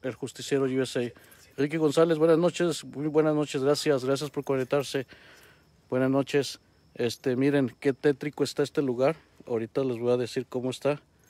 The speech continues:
Speaker 1: Este, está muy tétrico este lugar. Vean. Está muy oscuro.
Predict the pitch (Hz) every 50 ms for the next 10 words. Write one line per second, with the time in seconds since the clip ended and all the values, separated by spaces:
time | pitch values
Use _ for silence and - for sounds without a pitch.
0 | _ _ _ _ _ _ _ _ _ _ _ _ - - - 120 117 - - _
1 | _ - 120 - - - 135 127 120 123 120 120 123 139 151 151 139 - - _
2 | - 143 131 123 - 139 139 - - 139 135 135 - _ _ _ _ _ _ -
3 | 127 123 120 - - - 131 123 110 101 101 104 92 90 92 - - _ _ _
4 | _ _ _ _ _ _ - 117 107 104 98 98 _ _ _ _ _ _ _ _
5 | _ _ _ _ _ _ _ _ _ _ _ _ _ _ _ _ _ _ - -
6 | - - - 127 127 - - 131 127 127 143 143 135 - - - 131 135 143 156
7 | 156